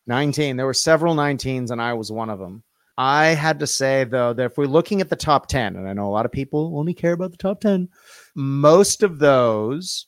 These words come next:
were fourteen. Well, I should say about half of those were fourteen. You, of course, had it sixteen. Um, the second place had fifteen. Um, then there was thirteen, seventeen, a bunch of fourteens, and a twelve.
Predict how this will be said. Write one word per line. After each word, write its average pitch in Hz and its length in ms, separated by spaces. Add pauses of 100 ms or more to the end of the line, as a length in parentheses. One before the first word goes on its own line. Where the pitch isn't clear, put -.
(120)
were 120 920 (420)
fourteen. 120 640 (640)
Well, 123 120
I 127 40
should 139 220
say 143 440 (240)
about 131 200
half 147 320
of 131 100
those 123 240
were 113 100
fourteen. 139 680 (420)
You, 170 220
of - 80
course, 139 280
had 120 160
it 98 100
sixteen. 135 760 (320)
Um, 120 260
the 123 280
second 160 420
place 131 280
had 110 180
fifteen. 127 760 (320)
Um, 104 300
then 110 100
there 110 120
was 101 120
thirteen, 139 560
seventeen, 120 720 (340)
a 127 80
bunch 139 340
of 131 120
fourteens, 120 600
and 107 100
a 98 60
twelve. - 400